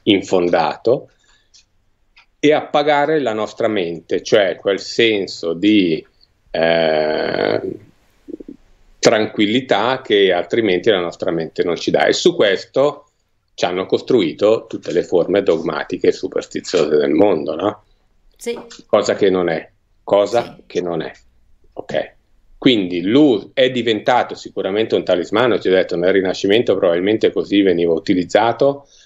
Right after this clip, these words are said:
Speaker 1: fin tanto che, eh, a partire dalla fine del quindicesimo secolo, cioè da quando tutte queste cose appartenenti al neoplatonismo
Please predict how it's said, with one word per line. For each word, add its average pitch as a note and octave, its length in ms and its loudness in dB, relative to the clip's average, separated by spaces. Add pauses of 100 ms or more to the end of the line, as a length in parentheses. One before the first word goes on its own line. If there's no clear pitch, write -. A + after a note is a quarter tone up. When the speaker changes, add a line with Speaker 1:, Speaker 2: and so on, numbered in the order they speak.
(100)
Speaker 1:
fin G#2 300 -2
tanto A2+ 440 -2
che, G#2+ 460 0 (600)
eh, F2 1040 -2 (220)
a - 140 -4
partire G#2 580 2
dalla F2 260 0
fine G#2+ 320 0
del F2+ 680 2
quindicesimo G2 680 2
secolo, F2+ 500 0
cioè F#2+ 340 2
da F2 140 -4
quando F#2+ 480 0
tutte - 300 -2
queste F2+ 300 -4
cose G2+ 300 2
appartenenti F#2+ 760 -2
al F#2+ 200 2
neoplatonismo F#2+ 1040 0